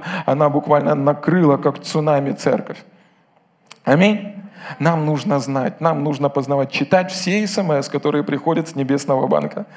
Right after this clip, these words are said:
И говорить: «Это моё, всё, Господь, я беру это, это моё.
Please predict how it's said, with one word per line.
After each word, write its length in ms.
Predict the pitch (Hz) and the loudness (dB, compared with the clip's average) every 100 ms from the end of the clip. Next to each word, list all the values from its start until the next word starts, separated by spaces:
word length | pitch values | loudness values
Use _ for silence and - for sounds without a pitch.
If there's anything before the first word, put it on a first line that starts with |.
| - - - | -18 -12 -4
И 80 | 135 | 2
говорить: 260 | 139 131 | 2 4
«Это 220 | 156 160 | 4 6
моё, 380 | 180 175 156 - | 4 4 2 0
всё, 300 | - - 143 | -2 -4 -2
Господь, 440 | 120 131 - 143 - | -2 -4 -2 -4 2
я 200 | 151 196 | 4 4
беру 300 | 196 196 - | 2 0 0
это, 240 | - - - | -2 -4 4
это 460 | 180 254 - - | 6 6 2 0
моё. 380 | 170 160 151 - | 2 4 4 0